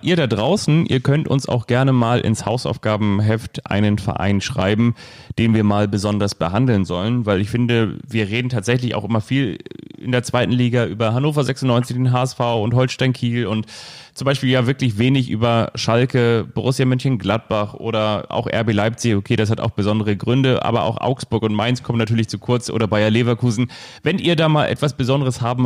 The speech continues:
wollt oder wenn ihr sagt, so, „Nö, das passt uns schon ganz gut“, oder ist mir auch irgendwie mittlerweile völlig scheißegal, was die für, für Inhalte haben. Ich höre das sowieso nicht mehr. Dann schreibt uns auf jeden Fall sehr, sehr gerne. Und ansonsten an dieser Stelle, was bleibt uns noch zu sagen? Ich würd mir sehr, sehr wünschen, dass du,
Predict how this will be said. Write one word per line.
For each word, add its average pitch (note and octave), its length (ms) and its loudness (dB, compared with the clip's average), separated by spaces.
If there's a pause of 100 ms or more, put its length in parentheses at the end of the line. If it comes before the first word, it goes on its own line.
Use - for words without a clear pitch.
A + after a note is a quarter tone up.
(140)
wollt C3+ 320 2
oder A2+ 220 0
wenn A2+ 100 2
ihr G#2+ 80 2
sagt, G#2 200 0
so, A2 80 0
„Nö, G#2+ 120 4
das A2+ 160 0
passt C3 280 -4
uns A2 100 -2
schon A#2 160 -2
ganz G2+ 160 -2
gut“, B2+ 180 -2
oder G#2+ 180 2
ist G2+ 160 -4
mir G#2+ 140 2
auch F#2 60 -2
irgendwie G2 280 0
mittlerweile F#2+ 400 2
völlig A#2+ 300 0
scheißegal, E2 520 -4
was F#2+ 120 -6
die G2 100 -10
für, F#2 240 -2 (440)
für G#2+ 180 0
Inhalte F#2 480 2
haben. F#2+ 400 0
Ich - 120 -6
höre G#2 100 0
das G2 120 0
sowieso F#2+ 280 2
nicht G#2 160 0
mehr. G2 180 2 (260)
Dann A2 100 0
schreibt C3+ 220 -2
uns F3 120 -2
auf B2+ 100 -2
jeden D3 140 0
Fall C#3 300 0
sehr, C#3+ 180 2
sehr D3 160 2
gerne. C#3 420 0 (480)
Und D#3 520 0
ansonsten D3+ 840 0
an B2+ 140 -2
dieser C3+ 220 0
Stelle, C3+ 300 0
was C#3 160 -2
bleibt C#3 200 -2
uns C#3 120 -4
noch C3+ 140 -4
zu - 100 -4
sagen? C3 500 0
Ich B2 180 -6
würd D#3 120 -2
mir C#3 180 2
sehr, B2 240 2
sehr C3+ 240 2
wünschen, B2 540 -2
dass A#2+ 220 -4
du, C3 300 0